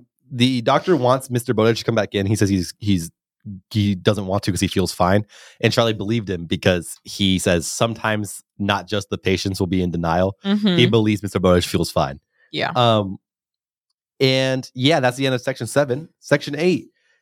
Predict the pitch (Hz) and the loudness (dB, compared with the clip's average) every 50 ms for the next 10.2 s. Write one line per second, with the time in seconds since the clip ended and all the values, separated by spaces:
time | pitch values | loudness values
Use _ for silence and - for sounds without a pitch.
0 | _ _ - 110 143 135 131 110 117 135 127 117 107 113 117 120 123 123 113 104 | _ _ -2 0 2 2 0 0 2 2 2 2 2 0 2 2 2 0 0 0
1 | 95 90 90 95 101 98 107 104 107 107 110 113 113 120 104 - 101 104 98 95 | 0 0 0 0 2 2 4 4 6 6 4 4 2 0 -2 0 2 2 2 2
2 | 95 101 87 - - - 98 92 - 107 101 95 90 - - - 95 90 87 87 | 2 -4 -8 -6 -2 -2 -2 0 2 2 2 2 0 -4 -4 -2 0 0 2 2
3 | 98 117 - - - _ _ 208 214 214 180 175 185 202 - _ _ _ _ 127 | 0 0 -2 -6 -12 _ _ -2 -2 0 0 -2 -4 -6 -10 _ _ _ _ 0
4 | 117 113 107 104 101 98 104 113 104 - 120 117 117 110 - - 110 107 98 135 | 0 0 0 -2 -4 -4 -4 -6 -2 0 0 0 0 -2 -4 -6 -6 -4 -2 -2
5 | 160 165 147 123 110 117 117 110 135 - 107 - 120 110 110 - 95 - 107 101 | 0 0 0 0 0 0 0 0 -4 -8 -2 0 0 0 0 -2 -4 -2 0 0
6 | 98 90 98 90 - _ - 101 98 95 - 110 104 104 101 92 101 101 95 95 | 2 2 0 -2 -2 _ -4 -2 -2 0 0 0 0 0 -2 0 -2 -2 2 2
7 | 92 90 - - 95 80 87 87 90 - 90 87 90 87 - - 110 101 95 101 | 2 0 0 -2 -2 -2 0 0 0 2 2 2 2 2 0 0 0 0 2 0
8 | 90 85 92 90 87 87 87 80 - 92 92 98 101 101 - 92 87 82 92 90 | 0 0 0 0 0 -2 -4 -2 -2 0 0 0 0 0 0 0 0 0 0 -2
9 | 90 - - - 98 87 95 95 95 90 - - 90 87 82 82 92 95 - 139 | -2 -2 -2 -4 -4 -2 -2 -2 -2 -4 -4 -2 -2 -2 -2 -2 -2 0 0 2
10 | 143 190 190 | 2 2 2